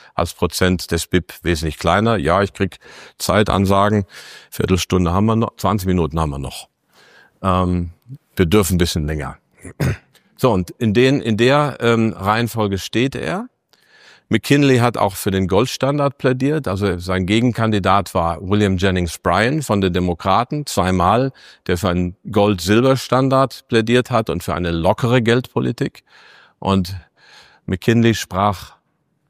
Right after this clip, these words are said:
für, sich für Zölle aus. Und Trump sagt also, McKinley, das ist mein Präsident, und auch Alexander Hamilton, auch gute Ideen. Beide sind, äh,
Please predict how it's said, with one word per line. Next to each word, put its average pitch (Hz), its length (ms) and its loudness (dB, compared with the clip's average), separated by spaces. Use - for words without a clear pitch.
für, 104 480 4
sich 92 220 -6
für 98 180 0
Zölle 80 380 -2
aus. 58 260 -10
Und 87 220 -8
Trump 113 220 0
sagt 107 280 0
also, 87 340 -2
McKinley, 127 720 2
das 95 180 -4
ist 92 140 -4
mein 95 220 0
Präsident, 95 800 0
und 80 140 -4
auch 87 140 -4
Alexander 92 520 0
Hamilton, 120 420 2
auch 110 220 0
gute 107 280 -2
Ideen. 95 480 0
Beide 110 360 4
sind, 101 420 0
äh, 90 180 -6